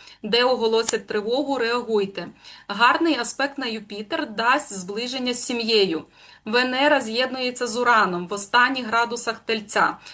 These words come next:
Це про різкі зміни в житті, коли нам хочеться цих змін. Ви неочікувано можете захотіти змінити імідж, кудись поїхати, купити квітки або піти на цікаві курси, накупити собі одягу чи прикрасу дім.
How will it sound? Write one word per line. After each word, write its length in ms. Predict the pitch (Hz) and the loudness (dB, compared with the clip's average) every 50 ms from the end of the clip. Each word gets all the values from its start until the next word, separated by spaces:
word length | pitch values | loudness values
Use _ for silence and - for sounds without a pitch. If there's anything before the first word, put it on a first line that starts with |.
| - _ - | -20 _ 0
Це 220 | - - 269 302 311 | 2 4 4 4 2
про 220 | - 302 254 240 | 0 0 2 2
різкі 380 | 233 226 226 - - 254 254 254 | 4 4 2 2 2 -2 -4 -4
зміни 380 | 208 220 226 233 240 240 247 | -4 -4 -4 -4 -4 -4 -4
в 60 | 220 | -4
житті, 480 | 202 196 214 240 226 - - 190 175 175 170 | -4 -4 -6 -6 -6 -6 -4 -4 -4 -4 -2
коли 240 | - 214 202 226 262 | -2 -2 0 0 0
нам 180 | 269 269 247 - | 0 -2 -4 0
хочеться 460 | - 240 240 240 247 233 208 226 220 | 2 2 2 2 0 -4 -4 -4 -2
цих 300 | 220 - 233 226 214 196 | 0 0 0 0 0 0
змін. 380 | 202 220 214 202 175 151 143 - - - - - - | 0 0 0 0 0 -2 -4 -8 -16 -20 -20 -16 -6
Ви 160 | - 277 311 | 0 4 6
неочікувано 720 | 311 311 240 220 220 - - 294 277 294 247 247 233 226 220 | 6 6 6 4 2 0 0 -2 -2 -2 -2 -2 -2 -2 -2
можете 440 | 220 220 240 254 262 269 269 294 | 0 0 0 0 0 -2 -2 -2
захотіти 560 | - 202 208 202 214 208 - 233 240 - 262 233 | 0 0 0 -2 -4 -6 -4 -6 -6 -4 -4 -2
змінити 520 | 190 208 202 208 233 247 - 254 240 - - | -2 -2 -2 -2 -4 -4 -4 -4 -6 -4 -2
імідж, 380 | 214 226 214 208 185 - - | 0 0 0 0 0 -4 -4
кудись 320 | - - 202 196 269 277 - | -6 -6 -4 -2 2 0 0
поїхати, 600 | - - 247 220 214 214 208 - 175 - - 180 | 0 0 -4 -2 -2 -2 -2 -2 -4 -6 -6 -10
купити 440 | 180 - 196 196 262 277 269 254 240 | -10 -10 -10 -6 -6 -6 -4 -6 -8
квітки 380 | - 220 240 240 - - 294 | -6 -8 -8 -8 -2 0 2
або 260 | 302 285 220 214 240 | 2 2 4 2 0
піти 320 | 240 247 233 220 240 247 247 | 0 0 -8 -4 -2 -2 -2
на 140 | 240 233 220 | -2 -2 -2
цікаві 420 | - 233 226 - 240 226 214 220 | -2 -2 0 2 0 2 0 -2
курси, 560 | 214 - 214 214 202 202 - - 170 - - - - - - - - - | -6 -2 0 2 4 4 4 2 2 -2 -6 -12 -20 -20 -18 -18 -12 -4
накупити 540 | - 226 220 220 247 226 - 302 302 - 285 | 0 0 0 0 -2 -2 -2 -2 0 2 4
собі 280 | - - 247 214 214 240 | 4 4 4 2 -2 0
одягу 440 | 208 - 277 294 277 285 220 233 240 | 2 4 2 2 2 2 -2 -2 -2
чи 160 | - - 240 | -2 -4 -4
прикрасу 560 | - - 240 240 233 233 226 220 214 - 202 | -4 -6 -6 0 2 4 4 4 4 2 -2
дім. 340 | 175 165 180 170 156 160 | -4 -4 -4 -4 -4 -4